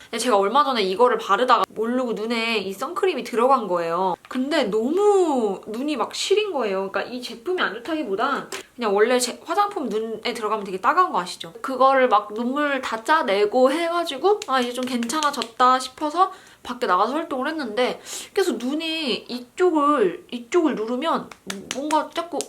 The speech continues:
멍든 데를 누르는 것처럼 아픈 거예요. 그래서 이상하다.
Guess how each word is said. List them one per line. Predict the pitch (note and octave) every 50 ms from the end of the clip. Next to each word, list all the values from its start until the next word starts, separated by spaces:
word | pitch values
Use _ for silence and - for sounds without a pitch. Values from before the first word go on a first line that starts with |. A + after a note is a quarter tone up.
| - - -
멍든 | A3 A3 A#3 B3+ D4 D#4 F4+ F#4+ F#4+ F4+
데를 | F4+ D#4 C4+ G#3+
누르는 | G3+ G#3 A#3+ B3 C4 B3+
것처럼 | B3 A#3 A#3+ - A#3 E3+ D#3+
아픈 | D#3+ E3+ - - - - F#4+ F#4 F4
거예요. | D4 B3+ A3 G3+ F#3 F3+ F#3 G3 F#3+ -
그래서 | G3+ F3+ F#3 G#3+ E3+ - - - - - - - - - - _
이상하다. | - A#3 C4 C4 B3+ A3+ G#3 G3